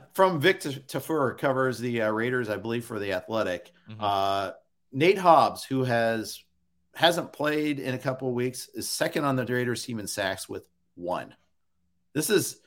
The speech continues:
Speaker 2: It's awful.
Speaker 1: You know, I, I, we mentioned this earlier. The Raiders are in disarray too, but they were lucky they're facing the Colts this week. No, the Raiders are in bigger disarray.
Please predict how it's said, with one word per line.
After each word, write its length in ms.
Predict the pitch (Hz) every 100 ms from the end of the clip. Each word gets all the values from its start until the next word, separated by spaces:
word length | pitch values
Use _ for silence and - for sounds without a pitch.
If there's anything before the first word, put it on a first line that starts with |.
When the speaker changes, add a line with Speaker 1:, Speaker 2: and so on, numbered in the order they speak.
| _ _
Speaker 2:
It's 100 | -
awful. 320 | 104 - 98 _ _ -
Speaker 1:
You 100 | 170
know, 280 | 170 160 -
I, 140 | 147
I, 260 | 160 147 160 151
we 140 | 180
mentioned 500 | 202 208 208 165 113 - -
this 240 | 98 95
earlier. 320 | 131 110 95
The 120 | 87 107
Raiders 380 | 127 151 147
are 140 | 127 127
in 80 | 117
disarray 480 | 123 123 117 117
too, 320 | 113 127 123 139
but 220 | 120 104
they 100 | 113
were 100 | 110
lucky 320 | 101 120 131
they're 160 | 113 107
facing 300 | 117 110 110
the 80 | 104
Colts 300 | 110 120 117
this 200 | 131 -
week. 340 | 123 123 123 _ _
No, 260 | 107 101 - _
the 60 | 117
Raiders 340 | 135 160 165
are 100 | 165
in 80 | 165
bigger 260 | 151 139 117
disarray. 540 | 92 - 82 73 65